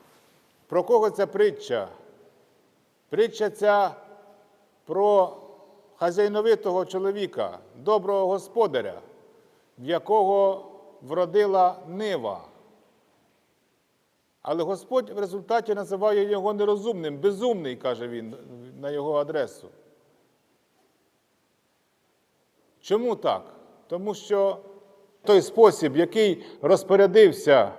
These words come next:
багач своїм багатством,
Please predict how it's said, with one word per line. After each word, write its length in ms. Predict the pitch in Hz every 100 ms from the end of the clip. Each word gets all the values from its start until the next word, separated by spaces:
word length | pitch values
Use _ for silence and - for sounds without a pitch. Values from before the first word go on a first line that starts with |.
| - - _ _ _ _ _ _ _ _
багач 380 | 120 170 196 180
своїм 360 | - 175 180
багатством, 760 | 165 175 233 208 - 147 107